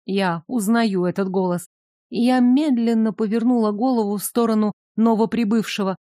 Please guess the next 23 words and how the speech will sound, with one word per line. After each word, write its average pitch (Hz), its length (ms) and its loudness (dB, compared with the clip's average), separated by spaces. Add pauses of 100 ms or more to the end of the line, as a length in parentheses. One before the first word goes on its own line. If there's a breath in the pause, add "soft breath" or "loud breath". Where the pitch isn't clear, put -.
(280)
Как 302 220 -4
и 294 40 2
следовало 226 680 0
ожидать, 190 480 -2
на 202 160 0
пороге 214 420 0
стоял 208 480 0
тот 208 260 -2
самый 208 380 0
мужчина, 202 600 0 (320)
который 214 480 0
чуть - 400 -4
не 220 120 4
задушил 214 600 0
меня 208 320 2
по 202 100 -2
дороге 202 400 2
на 214 160 2
бал. 185 300 0 (400)
Как 254 180 -6
же 240 100 0
его 254 180 0
зовут? 214 420 -2